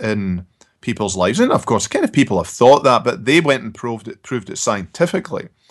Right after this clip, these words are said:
They found that it extends life, it improves health, it increases friendships, it advances people's careers. Um,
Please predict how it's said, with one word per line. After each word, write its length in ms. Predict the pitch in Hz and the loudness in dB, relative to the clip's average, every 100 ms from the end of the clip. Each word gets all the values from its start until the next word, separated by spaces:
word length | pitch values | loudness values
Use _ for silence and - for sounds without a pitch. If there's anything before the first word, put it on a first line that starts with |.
| - _ - - | -20 _ -20 -14
They 120 | - 110 | -8 -2
found 260 | 127 120 | 2 2
that 160 | 113 95 | 0 -4
it 140 | - | -6
extends 600 | 101 - - 123 120 101 | -6 -6 0 2 2 0
life, 540 | 104 110 147 170 151 131 | 0 4 4 2 -2 -8
it 60 | |
improves 480 | 104 92 127 113 - | -8 -6 -4 -4 -6
health, 480 | - 147 151 151 143 | 0 4 4 4 -2
it 40 | |
increases 600 | 104 - 123 110 104 87 | -10 -8 -8 -6 -8 -10
friendships, 920 | - - 127 135 151 147 143 - - | -18 -6 0 0 0 -2 -2 -4 -6
it 240 | 101 98 - _ _ _ _ _ _ | -8 -10 -12 _ _ _ _ _ _
advances 600 | 107 92 117 123 - 147 | -14 -2 0 0 -2 -8
people's 420 | - 127 - - | -6 -6 -6 -8
careers. 880 | - - 104 120 147 143 139 135 131 - _ _ _ _ _ _ - | -6 -4 -2 2 4 4 2 -2 -10 -16 _ _ _ _ _ _ -14
Um, 520 | 110 98 95 92 | -8 -6 -6 -8